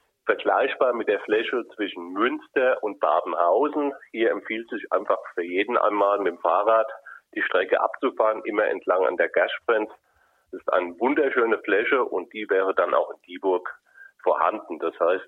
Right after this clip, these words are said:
die Dieburger können dort spazieren gehen, können seltene Vögel, äh, beobachten, Störche und,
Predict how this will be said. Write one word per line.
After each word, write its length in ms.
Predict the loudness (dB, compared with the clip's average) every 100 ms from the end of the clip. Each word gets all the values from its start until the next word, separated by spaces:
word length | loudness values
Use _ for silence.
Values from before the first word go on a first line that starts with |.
| -16
die 120 | -14
Dieburger 380 | -8 -2 0 0
können 380 | -2 -4 -6
dort 240 | 0 0 0
spazieren 560 | -4 -4 -2 0 0
gehen, 260 | 0 -2 -2
können 360 | -6 -6 -8 -14 _ _
seltene 340 | -4 -2 -6 -2
Vögel, 400 | 0 0 0 0
äh, 260 | 0 0 0
beobachten, 720 | 0 0 0 2 0 -4 -10
Störche 600 | -6 0 2 2 2 0 -2 -12 -18 -18 -18 -20 _ _ _ _
und, 640 | 0 2 2 0 -4 -10